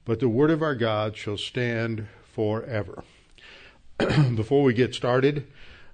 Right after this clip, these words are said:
uh, this evening, we'll make sure that we're in right relationship with the Lord, ready to, uh, study his word. I hope that you have spent the day enjoying fellowship with God, reading your Bible some this morning, and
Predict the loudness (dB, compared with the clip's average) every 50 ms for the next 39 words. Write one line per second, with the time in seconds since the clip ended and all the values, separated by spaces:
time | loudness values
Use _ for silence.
0 | -10 -6 -4 -4 -2 -2 -2 -4 -2 -2 -2 -2 -2 0 0 0 0 0 0 -2
1 | -2 -2 -4 -4 -4 -2 0 0 0 0 -2 -2 -2 0 0 0 -2 -2 -4 -6
2 | -4 -4 -4 -4 -4 -8 -12 -14 -20 -20 -10 -6 -4 -4 -4 -4 -4 -2 -2 -2
3 | -2 -4 -8 -10 -8 -6 -6 -6 -6 -10 -10 -10 -8 -6 -4 -2 0 0 0 -2
4 | -4 -6 -6 -4 -4 -6 -6 -6 -6 -4 -2 -2 0 -2 -2 -4 -6 -10 -18 -20
5 | -20 -20 -20 -20 -20 _ _ -12 -12 -10 -10 -8 -4 -2 0 0 0 0 0 0
6 | -2 -2 -2 -4 -2 0 0 2 2 2 0 0 -2 -6 -10 -14 -20 _ _ _
7 | -20 -20 -20 _ _ _ -8 -6 -4 -4 -4 -4 -6 -8 -8 -6 -4 -4 -4 -6
8 | -6 -6 -6 -6 -6 -6 -4 -2 0 0 0 -2 -2 -2 0 0 -2 -2 -4 -6
9 | -10 -16 -18 -16 -6 -4 -4 -4 -2 -4 -4 0 2 2 4 4 2 2 0 0
10 | -2 -2 0 0 0 0 0 0 -2 -2 -4 -4 -6 -4 -4 -4 -2 -4 -6 -6
11 | -8 -8 -8 -8 -10 -12 -8 -4 -4 -2 0 0 2 2 2 0 -2 -4 -6 -6
12 | -4 -4 -4 -6 -6 -8 -6 -2 0 0 0 0 0 -4 -6 -6 -6 -6 -6 -4
13 | -6 -6 -8 -8 -4 -2 0 2 2 2 2 0 0 -2 -4 -4 -6 -8 -10 -14